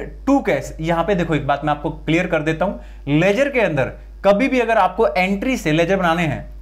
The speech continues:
तो आपको एक बात का ध्यान रखना है कि एक अकाउंट दो बार नहीं खोलना है। यहाँ पे भी कैश आ गया, यहाँ पे भी कैश आ गया, तो दो बार नहीं खोलना है। कैश already खुल चुका है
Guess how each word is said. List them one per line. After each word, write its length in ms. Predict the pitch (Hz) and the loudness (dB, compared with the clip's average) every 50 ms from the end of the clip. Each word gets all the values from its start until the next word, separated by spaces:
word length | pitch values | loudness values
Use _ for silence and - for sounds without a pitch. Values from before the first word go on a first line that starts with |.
| - - - | -12 -4 0
तो 80 | 208 | 2
आपको 380 | 220 - 151 165 165 165 208 208 | 2 4 4 2 2 4 4 2
एक 140 | 196 175 160 | 2 4 4
बात 160 | 185 185 185 | 2 2 2
का 60 | 196 | 0
ध्यान 280 | 160 143 143 143 147 139 | -2 0 0 0 0 -2
रखना 160 | 113 127 147 | -2 -2 -4
है 280 | 190 202 - - - - - - - | -4 -4 -6 -10 -16 -18 -18 -12 -6
कि 240 | - 247 240 226 - 220 208 226 | -4 -4 -4 -4 -8 -4 0 2
एक 200 | 247 262 277 277 | 4 4 4 2
अकाउंट 360 | 240 - 185 185 208 220 202 | 2 2 2 2 2 2 2
दो 160 | 180 214 214 | 2 2 4
बार 180 | 202 208 185 175 | 6 4 4 4
नहीं 100 | 180 151 | 2 -2
खोलना 240 | 139 117 101 98 95 | -2 -2 -4 -6 -8
है। 180 | 95 - - - - - - - - | -10 -12 -16 -16 -16 -16 -16 -10 -4
यहाँ 180 | 135 160 170 - | 0 0 0 2
पे 100 | 196 214 | 0 0
भी 120 | 202 240 | -2 0
कैश 280 | - 214 208 202 202 202 | 4 6 8 8 8 8
आ 80 | 202 196 | 6 6
गया, 120 | 202 208 | 6 6
यहाँ 160 | 202 180 170 | 6 6 4
पे 80 | - 185 | 0 2
भी 120 | 185 185 185 | 2 2 2
कैश 280 | 180 180 185 180 175 185 | 2 2 2 2 4 4
आ 60 | 185 | 2
गया, 100 | 196 220 | 2 2
तो 100 | 214 233 | 0 0
दो 160 | 190 208 208 | 2 2 4
बार 180 | 208 214 220 220 | 6 4 4 2
नहीं 120 | 226 185 | 0 -2
खोलना 200 | 147 139 135 131 | -2 0 -2 -2
है। 60 | 127 - | 0 2
कैश 200 | 185 208 208 208 | 2 2 2 2
already 340 | 202 208 208 220 214 220 | 0 0 2 2 2 2
खुल 160 | 196 190 196 185 | 2 0 0 0
चुका 180 | 202 208 226 | 0 2 0
है 220 | 247 240 - - | 0 0 -4 -12